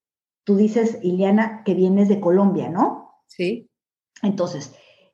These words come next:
Speaker 1: tu país tiene cierta historia. Ujú. Y eso es una carga para ti. Te muevas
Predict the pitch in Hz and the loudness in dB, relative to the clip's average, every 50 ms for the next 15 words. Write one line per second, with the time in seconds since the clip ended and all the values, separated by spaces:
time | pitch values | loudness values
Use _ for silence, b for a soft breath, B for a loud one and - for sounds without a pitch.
0 | _ _ - 220 196 202 - 220 208 233 262 269 311 403 - - - 254 220 214 | _ _ 0 0 0 2 2 2 4 4 4 4 4 2 2 -2 0 0 2 2
1 | 220 233 233 - - - - - - 220 214 214 208 208 220 226 233 226 240 - | 2 0 -2 -6 -10 -12 -18 -2 0 2 2 2 0 0 0 0 0 0 -4 -4
2 | - - 262 277 277 226 208 185 - - - - _ _ _ _ _ _ _ _ | 0 2 2 4 4 2 0 -2 -4 -6 -12 -18 _ _ _ _ _ _ _ _
3 | _ _ _ _ _ _ _ _ _ _ 175 147 151 165 180 214 - - _ _ | _ _ _ _ _ _ _ _ _ _ -18 -14 -14 -14 -14 -14 -18 -20 _ _
4 | _ _ _ _ _ _ _ _ _ _ _ _ _ _ _ _ _ _ _ _ | _ _ _ _ _ _ _ _ _ _ _ _ _ _ _ _ _ _ _ _
5 | - 220 220 214 214 214 214 214 233 269 294 294 294 - - 320 339 339 - - | 0 2 2 2 2 0 -2 0 2 2 2 2 -2 -4 -4 -4 -4 -4 -6 -12
6 | - - - 208 208 214 240 233 - - - - 196 196 208 214 220 220 214 214 | -18 -10 -4 -2 0 0 0 -2 -6 -12 -14 -6 -2 0 2 2 2 0 0 -4
7 | - - 214 196 185 185 190 180 240 - - 208 196 196 196 196 - 269 294 302 | -6 -4 -2 -2 0 -2 -2 -4 -6 -8 -6 -6 -4 -4 -6 -4 -4 -4 -4 -4
8 | 294 - - _ _ _ _ _ _ - 208 208 208 214 226 247 254 269 277 330 | -4 -8 -16 _ _ _ _ _ _ 0 2 4 4 4 4 4 2 2 2 2
9 | 370 381 | 0 0